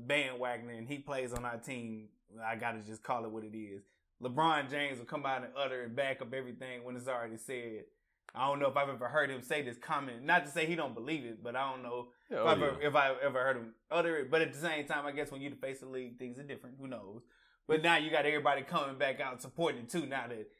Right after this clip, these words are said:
Speaker 2: I'm
Speaker 1: those
Speaker 2: pretty, yeah.
Speaker 1: two done said it, and I'm just like,
Speaker 2: Yeah.
Speaker 1: "Son, where were y'all at before? Like, this ain't nothing new."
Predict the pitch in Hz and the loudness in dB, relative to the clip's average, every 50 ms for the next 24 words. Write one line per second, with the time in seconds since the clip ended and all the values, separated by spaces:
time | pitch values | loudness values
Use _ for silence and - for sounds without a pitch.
0 | - - 143 143 143 180 175 175 160 131 127 120 185 151 127 127 123 123 - 156 | -8 -6 2 10 12 12 12 12 12 10 6 6 6 4 2 -2 -6 -6 -2 -2
1 | 143 135 127 123 127 135 143 143 131 131 131 123 - 143 135 131 107 92 87 - | 0 0 0 -2 -4 -4 -4 -4 -4 -4 -6 -4 -2 0 0 2 0 0 -2 -6
2 | - _ _ - - 262 240 240 247 277 262 254 247 247 247 233 233 233 240 233 | -12 _ _ 0 2 2 4 6 8 8 10 10 10 8 8 6 6 6 4 4
3 | 226 233 226 - 311 254 233 208 185 180 226 247 240 - 214 196 180 185 196 175 | 0 -2 -4 0 2 4 6 6 4 4 2 0 0 0 -2 0 2 2 2 0
4 | 127 120 139 156 170 262 | 0 -2 -2 -2 -2 -2